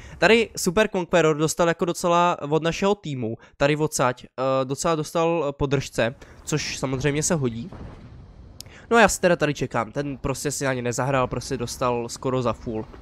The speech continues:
No, já se teda tady takhle čekám, jestli tam něco budu moct střílet, protože jako co bych tady dělal, jo? Tady bych mohl stát v křoví, spotit tohle, jestli tady náhodou něco nepojede.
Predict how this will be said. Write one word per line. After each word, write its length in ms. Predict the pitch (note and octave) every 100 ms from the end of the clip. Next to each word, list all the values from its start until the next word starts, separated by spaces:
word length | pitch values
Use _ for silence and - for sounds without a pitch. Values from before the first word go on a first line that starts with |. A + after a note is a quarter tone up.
| - - - -
No, 100 | C3+ - - -
já 120 | - D3+
se 100 | F#3
teda 180 | A3+
tady 180 | A3 A3
takhle 240 | G#3+ G3+ G#3+
čekám, 420 | - - D#3 D#3+
jestli 200 | D3+ -
tam 120 | D#3+
něco 180 | D3 E3
budu 140 | D#3+
moct 140 | F3 E3+
střílet, 340 | - C#3+ D3+
protože 300 | D3 D3 C#3+
jako 180 | C#3+ D#3
co 120 | -
bych 120 | C#3+
tady 180 | C#3+ B2+
dělal, 240 | A#2+ A2
jo? 120 | A#2+ C#3
Tady 120 | C#3
bych 120 | C#3
mohl 140 | D3
stát 200 | - D3+
v 40 | -
křoví, 400 | - C#3 C3+ C#3
spotit 380 | - C3+ C#3+ C3+
tohle, 220 | B2+ C3
jestli 200 | B2+ C3+
tady 200 | - C3
náhodou 280 | B2+ C#3 C3+
něco 220 | C3 C#3
nepojede. 500 | B2+ B2 C3 B2+